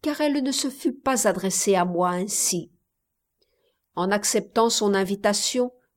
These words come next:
on le comprendra aisément, je faisais un grand sacrifice pour elle.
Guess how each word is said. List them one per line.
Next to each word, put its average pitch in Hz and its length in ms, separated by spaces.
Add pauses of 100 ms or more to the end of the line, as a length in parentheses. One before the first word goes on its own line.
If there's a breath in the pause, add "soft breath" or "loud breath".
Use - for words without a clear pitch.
on 233 140
le 208 140
comprendra 220 680
aisément, 196 640 (360)
je 262 220
faisais 262 460
un 196 80
grand 185 240
sacrifice 196 800
pour 185 240
elle. 160 460